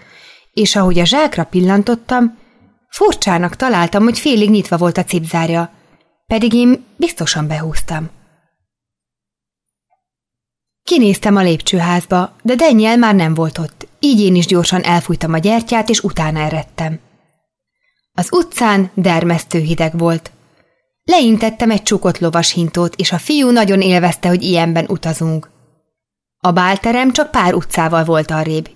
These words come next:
így még izgulni sem nagyon volt időnk, már is odaértünk.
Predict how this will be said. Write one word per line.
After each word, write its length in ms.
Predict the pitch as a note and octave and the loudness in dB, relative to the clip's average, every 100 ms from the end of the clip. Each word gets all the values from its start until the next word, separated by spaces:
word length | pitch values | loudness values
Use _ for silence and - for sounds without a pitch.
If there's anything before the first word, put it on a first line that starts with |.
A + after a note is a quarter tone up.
| - | -2
így 240 | E4+ C#4 | 0 2
még 200 | B3+ A#3 | 2 2
izgulni 420 | G#3 D#3 F#3+ F3+ | -2 0 0 0
sem 220 | E3 F3+ | 0 0
nagyon 320 | F3 E3+ E3+ E3+ | 0 2 0 2
volt 240 | F3 D#3+ | 0 0
időnk, 360 | F#3+ F#3+ F#3 - - | 0 2 0 -2 -2
már 260 | D4+ F3 | 0 0
is 160 | E3 - | -2 -4
odaértünk. 760 | D#3+ D3+ D3+ D3+ - D#3 D#3+ | -6 -6 -6 -8 -8 -8 -10